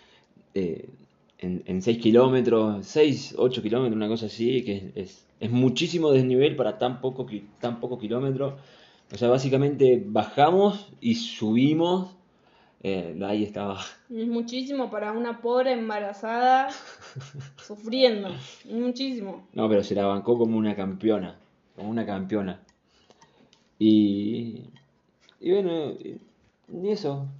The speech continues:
Speaker 1: Ahora, el otro día, el martes, que, que me pude tomar un día, eh,
Speaker 2: Lo usamos para descansar.
Speaker 1: lo usamos para descansar, tomamos unos mates en la terraza con unos sanguchitos.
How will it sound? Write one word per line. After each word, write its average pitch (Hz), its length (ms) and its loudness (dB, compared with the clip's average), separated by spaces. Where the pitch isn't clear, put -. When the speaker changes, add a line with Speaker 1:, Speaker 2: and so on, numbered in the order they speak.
Speaker 1:
Ahora, 120 640 0
el 110 140 -8
otro 120 200 -4
día, 123 100 2
el 120 80 -2
martes, 131 440 -2
que, 98 280 -8
que 95 80 -12
me 101 200 -10
pude 110 220 -6
tomar 113 220 -6
un 113 120 -4
día, 120 300 -2
eh, 92 340 -8
Speaker 2:
Lo 233 80 -12
usamos 233 280 -12
para 247 120 -16
descansar. 240 420 -14
Speaker 1:
lo 117 220 -2
usamos 131 240 0
para 123 120 -4
descansar, 135 520 -2
tomamos 120 320 -2
unos 117 180 -2
mates 117 260 -2
en 107 100 -6
la 104 80 -8
terraza 127 480 -4
con 104 140 -8
unos 104 120 -10
sanguchitos. 113 640 -8